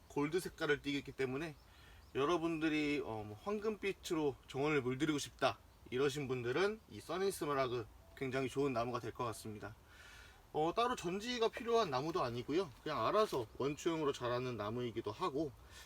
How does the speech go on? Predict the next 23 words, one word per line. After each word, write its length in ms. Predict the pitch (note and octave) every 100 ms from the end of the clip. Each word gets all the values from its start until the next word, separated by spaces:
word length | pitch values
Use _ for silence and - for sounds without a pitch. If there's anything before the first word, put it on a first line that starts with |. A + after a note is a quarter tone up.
| - - - -
또 140 | - F3
특히나 320 | B3+ - B3+
이 100 | D#3
써니스마라그 800 | A#3+ C4+ D4 C4+ C4 B3+ A#3 G#3+
같은 300 | G3 - F#3+
경우에는 400 | F3+ E3+ E3 D3+
저희 160 | C#3+ B2+
대림묘목 680 | C#3+ D3+ G#3 G#3+ F#3+ F3 D#3
농원에서 640 | D3 C3 C#3 C3 B2 F#3 - - -
라이센스를 640 | G#2+ C#3 D#3+ E3+ D3+ D3 C#3
가지고 360 | C3 A#2+ C3
있기 160 | C3 A#2
때문에 460 | - A2+ A2+ C3+ C3 - - - - -
저희 220 | - C#3+ C#3+
대림묘목 560 | C3 D3+ G#3 G#3 G3+
농원에서밖에 680 | F3+ E3 D#3 C3+ C#3 B2 B2
만나보실 460 | G2+ C3 B2 B2
수가 220 | A#2+ B2+ A#2
없습니다. 560 | - - A2 G#2 A2 - - - - - - - - - -
이 60 | A#2+
점 180 | D3 C3+
유의해 280 | B2 C#3+ C#3
주시고요. 480 | B2+ - A2 C3+